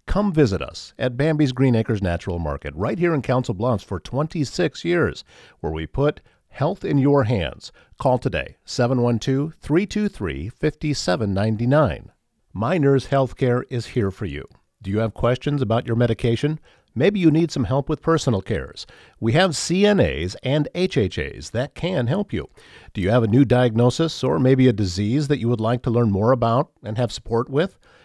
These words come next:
My Nurse Healthcare is here to support you by providing you with a nurse navigator or advocate that can serve as a liaison between patients and doctors. Every circumstance is different.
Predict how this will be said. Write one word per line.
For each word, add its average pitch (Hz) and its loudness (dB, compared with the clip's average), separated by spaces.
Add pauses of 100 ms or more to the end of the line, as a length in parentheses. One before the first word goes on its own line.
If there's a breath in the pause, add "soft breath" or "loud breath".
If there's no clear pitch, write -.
My 123 0
Nurse 160 4
Healthcare 87 -2
is 151 0
here 156 2
to 143 -2
support 113 -6
you 69 -10
by 95 -4
providing 120 -2
you 90 -2
with 117 0
a 127 2
nurse 139 4
navigator 117 -2
or 107 -8
advocate 165 -4 (260 loud breath)
that 95 0
can 92 -4
serve 156 2 (100)
as 143 0
a 156 2
liaison 123 4
between 127 -2
patients 165 -4
and 127 -2
doctors. 147 -4 (480 soft breath)
Every 143 2
circumstance 90 0
is 80 -6
different. 107 -4